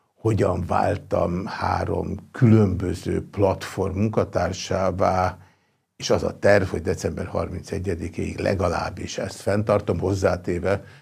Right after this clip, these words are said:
hogy minden nap kísérleti műsor és minden nap utolsó adása, hogy ez is az volt, ugye ez részint a Kejfej Jancsi, a régi, részint a Magyar Közöny, ahol Zimon Andrással Magyar Közöny készül, amikor egyedül vagyok.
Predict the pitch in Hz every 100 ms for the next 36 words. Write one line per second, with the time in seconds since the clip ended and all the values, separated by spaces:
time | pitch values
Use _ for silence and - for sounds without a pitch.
0 | _ - 101 117 101 95 90 - - -
1 | _ _ - 104 - 87 87 - 87 90
2 | - 85 90 - 87 90 92 - 101 98
3 | 92 98 92 95 95 82 82 85 - _
4 | 87 85 85 - 90 - 90 90 90 -
5 | _ _ _ - 82 87 - 85 - -
6 | - - - 107 110 110 90 87 85 -
7 | 80 - - - 104 110 95 90 90 -
8 | - - _ _ _ - 95 90 90 92
9 | 87 85 - 50 50 87 - _ - 90
10 | 107 117 98 95 98 90 95 87 85 85
11 | 85 82 92 87 82 85 85 82 - -
12 | 90 90 101 110 92 92 92 87 85 -
13 | 90 92 - 87 90 - - - 117 110
14 | 98 104 90 87 85 87 -